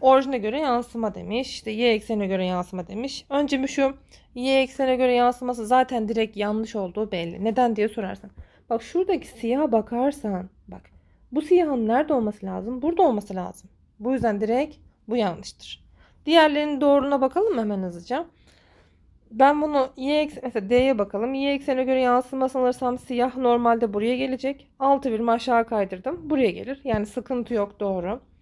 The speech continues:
C'ye bakarsam x eksene göre yansıması mavi burada, mavi, sarı burada, siyah da burada gelecek, doğru. A'ya bakarsam orijine göre yansıması, bak bu siyahın buraya göre yansıması ne gelecektir? Yine buradaki siyah gelecektir, doğru.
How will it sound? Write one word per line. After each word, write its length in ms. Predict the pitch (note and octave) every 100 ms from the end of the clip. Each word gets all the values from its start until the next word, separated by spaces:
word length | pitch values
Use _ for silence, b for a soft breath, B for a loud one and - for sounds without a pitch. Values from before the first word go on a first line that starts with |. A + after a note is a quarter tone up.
| b b b b b A3
C'ye 340 | A3+ C#4 D4+
bakarsam 580 | C#4+ D4 D4+ D4 D4 C#4+
x 220 | C#4 -
eksene 360 | D4 C#4+ C4+ B3+
göre 180 | B3+ B3
yansıması 720 | A#3+ B3 B3+ B3+ B3 A#3 A3+
mavi 540 | B3+ A#3 A#3 A#3 A#3+ G#3
burada, 260 | A#3 A3
mavi, 500 | A#3 G#3 F#3 F#3 A3
sarı 420 | A#3+ - A#3+ A3 G#3
burada, 540 | F#3 G3+ A#3 C4 C4+
siyah 440 | - A#3+ G#3 A3
da 140 | C4 A#3+
burada 200 | B3 B3
gelecek, 540 | F3 F3+ F3+ A#3 -
doğru. 380 | A3+ F#3 F3 B3 - _ b b b b b b -
A'ya 300 | A#3 C4+ D4
bakarsam 600 | D4 C#4+ C#4 C#4 D4 C4
orijine 380 | A#3+ A3+ A#3+ C4
göre 180 | C4+
yansıması, 520 | C4 B3 B3+ C4 B3 A3
bak 220 | A3 -
bu 80 | B3
siyahın 580 | - C#4+ B3+ A3+ A3 - _
buraya 400 | A#3 G#3 B3 C#4
göre 220 | A#3+ A3 G#3
yansıması 680 | G3 F#3 G3 F#3+ G3 - C4+
ne 80 |
gelecektir? 480 | B3 A3 G3+ G3 G3
Yine 220 | G3+ C#4+
buradaki 320 | C4 F#3+ G3 -
siyah 340 | C4 A3 G#3+
gelecektir, 640 | G3 F#3 F3+ F3 C#4+ D4+
doğru. 340 | G#3+ F3+ F3+